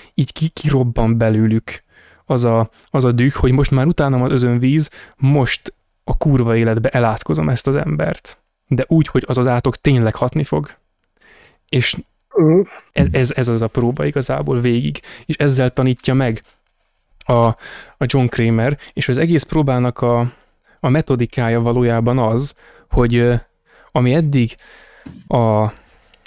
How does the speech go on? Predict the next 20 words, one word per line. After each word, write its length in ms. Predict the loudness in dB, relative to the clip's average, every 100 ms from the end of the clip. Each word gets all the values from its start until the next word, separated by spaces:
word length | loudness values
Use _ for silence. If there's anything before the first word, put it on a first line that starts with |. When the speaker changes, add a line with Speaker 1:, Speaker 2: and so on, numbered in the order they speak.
| -20 _ _ _ _ _ _
Speaker 1:
a 160 | -4 -4 -2
céges 600 | 2 2 4 2 0 -4
struktúra, 580 | -4 -4 -2 0 2 2
meg 140 | 2
a 60 | 0
pénzügyi 640 | 0 2 2 2 0 0
kavarás 580 | 0 0 0 0 -2 -6
és 120 | -4
a 60 | -4
papírmunka 920 | -4 -2 0 0 0 0 0 0 -2 -6 _ _ _ _
révén 600 | 0 0 2 2 2 0 -6 -20 -18 -4
egy 180 | 0
bizonyos 480 | 2 2 2 2 0
távolságban 920 | 0 2 2 0 0 -2 -2 -2 0
volt 460 | 0 -2 -4 -8 -20 -20 -20 -20 _
tőlük, 520 | -2 0 2 0 -4 -20 _ -6
az 140 | 0
most 320 | 0 0 -6 -6
testközelbe 720 | -4 -2 -2 0 0 0 -2
jön. 360 | -2 -4 -8